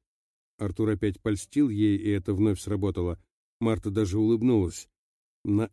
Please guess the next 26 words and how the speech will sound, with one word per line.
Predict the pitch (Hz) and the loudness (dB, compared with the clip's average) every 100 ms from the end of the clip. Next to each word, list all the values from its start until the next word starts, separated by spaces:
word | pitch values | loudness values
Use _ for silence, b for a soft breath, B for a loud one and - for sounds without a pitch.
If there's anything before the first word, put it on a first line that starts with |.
| - | -2
этом | 160 - 170 170 156 | -2 0 2 2 2
и | 123 143 151 | 0 0 -2
остановись», | - 147 - - 147 135 110 110 - | -2 -4 -4 0 2 2 0 -2 -4
велел | 107 110 107 | 0 2 2
себе | 101 107 | 0 0
Логов. | 107 107 107 101 _ _ _ _ _ | 2 2 0 -4 _ _ _ _ _
«А | 104 | -10
то | 92 120 | -4 -4
скорбящая | - 123 107 120 104 - 117 | -4 -4 0 0 0 -2 0
мадам | 117 104 135 139 | 0 0 -2 0
вообразит, | 123 127 127 113 135 | 0 0 -2 -2 -2
будто | 117 120 - | -2 -4 0
я | 123 | 2
готов | 110 113 135 - | 2 0 -2 -2
ее | 120 127 | 0 0
утешить». | 131 - 90 - 73 - _ _ _ _ _ - | 0 0 -2 -4 -14 -20 _ _ _ _ _ 2
«Не | 143 | 4
знаю». | 131 120 117 104 92 - _ _ _ | 4 2 2 2 -2 -6 _ _ _
Это | 117 107 | -4 -4
прозвучало | 101 104 104 101 110 104 | -2 -2 -2 0 0 0
самую | - 107 104 | 0 2 2
малость, | 104 120 110 - | 2 2 0 -2
но | 110 | -2
все | 101 110 | -2 -2
же | 92 | -4
кокетливо. | 95 101 104 92 101 95 90 | -4 -4 -4 -2 -2 -2 -4